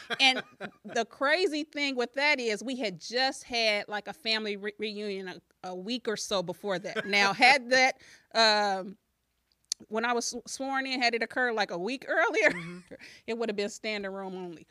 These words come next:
Speaker 1: So what are weddings like in your family
Speaker 2: Oh,
Speaker 1: then?
Speaker 2: my
Speaker 1: That's
Speaker 2: gosh. It's
Speaker 1: <laughs> that's what I really wanna know.
Speaker 2: it's unbelievable.
Speaker 1: <laughs>
Speaker 2: I, it's just,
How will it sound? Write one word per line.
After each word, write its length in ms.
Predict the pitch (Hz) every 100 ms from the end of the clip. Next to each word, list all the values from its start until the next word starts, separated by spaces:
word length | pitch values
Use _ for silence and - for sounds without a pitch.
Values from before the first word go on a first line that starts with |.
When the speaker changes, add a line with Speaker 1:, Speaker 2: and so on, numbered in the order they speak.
| _ 302
Speaker 1:
So 100 | 208
what 180 | 226 320
are 80 | 294
weddings 460 | 220 254 247 190 147
like 260 | 147 143
in 120 | 160 151
your 140 | 147
family 420 | - 170 156 156
Speaker 2:
Oh, 120 | 202
Speaker 1:
then? 80 | 220
Speaker 2:
my 160 | 196 190
Speaker 1:
That's 500 | 190 196 185 175 175 -
Speaker 2:
gosh. 120 | 349 - - 302 277 - _
It's 120 | 240 -
Speaker 1:
<laughs> 140 | _
that's 240 | 208 254 262
what 120 | 233
I 80 | 208
really 320 | 185 226 190
wanna 200 | 170 151
know. 60 | 147
Speaker 2:
it's 260 | 233 214 233
unbelievable. 800 | 226 233 233 233 196 175 170 165
Speaker 1:
<laughs> 80 | -
Speaker 2:
I, 180 | 214 220 - 196
it's 420 | 208 196 202 202 226
just, 680 | 220 214 - - - -